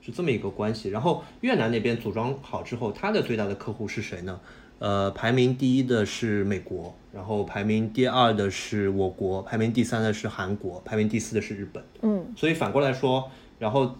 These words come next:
Speaker 1: 他再出口回来的时候，我们又变成他的客户了。
Speaker 2: 嗯，你刚才说到就是一五年开始，很多投资人都去越南去看项目，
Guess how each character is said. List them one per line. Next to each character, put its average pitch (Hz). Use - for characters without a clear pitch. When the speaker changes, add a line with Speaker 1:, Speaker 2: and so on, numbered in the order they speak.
Speaker 1:
他 156
再 160
出 165
口 117
回 107
来 131
的 131
时 104
候， 95
我 104
们 95
又 123
变 107
成 98
他 95
的 90
客 -
户 -
了。 -
Speaker 2:
嗯， 202
你 233
刚 226
才 294
说 311
到 277
就 226
是 208
一 269
五 254
年 160
开 214
始， 214
很 196
多 170
投 214
资 208
人 180
都 196
去 202
越 196
南 139
去 196
看 -
项 190
目， 170